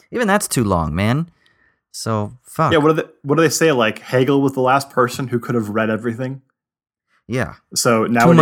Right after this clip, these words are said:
Speaker 1: much,
Speaker 2: if,
Speaker 1: man.
Speaker 2: if you wanna try to be comprehensive and bring together different disciplines, you're just gonna have to write thousand-page books. That's just the way it is.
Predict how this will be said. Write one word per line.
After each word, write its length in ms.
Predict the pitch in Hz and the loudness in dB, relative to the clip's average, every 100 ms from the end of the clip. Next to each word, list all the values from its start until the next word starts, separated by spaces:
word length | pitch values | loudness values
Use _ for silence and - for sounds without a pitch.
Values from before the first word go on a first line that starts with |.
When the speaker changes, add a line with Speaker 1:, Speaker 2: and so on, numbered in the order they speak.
| 110 | 4
Speaker 1:
much, 20 | 107 | -2
Speaker 2:
if, 60 | 87 | -6
Speaker 1:
man. 160 | 78 | -6
Speaker 2:
if 140 | 131 131 | -4 -2
you 80 | 123 | 0
wanna 220 | 127 123 | 0 0
try 160 | 123 | -2
to 60 | 113 | -2
be 100 | 113 | -2
comprehensive 840 | 117 117 110 98 110 98 82 - _ 113 | -4 -6 -4 -6 -6 -8 -12 -20 _ -12
and 320 | 104 101 101 | -10 -8 -8
bring 160 | 110 | -10
together 320 | 104 107 104 101 | -8 -8 -6 -6
different 260 | 107 101 | -8 -10
disciplines, 560 | 98 - - 76 - - | -12 -14 -16 -12 -10 -10
you're 100 | 110 | -14
just 120 | 104 | -14
gonna 140 | 113 101 | -12 -12
have 100 | 95 | -10
to 100 | 104 | -4
write 220 | 110 - | -4 -4
thousand-page 480 | 104 104 104 107 104 | -6 -4 -6 -8 -6
books. 320 | 120 - - | -8 -10 -18
That's 120 | - | -20
just 140 | - - | -18 -12
the 40 | |
way 140 | 101 104 | -10 -10
it 60 | |
is. 260 | 127 110 | -10 -12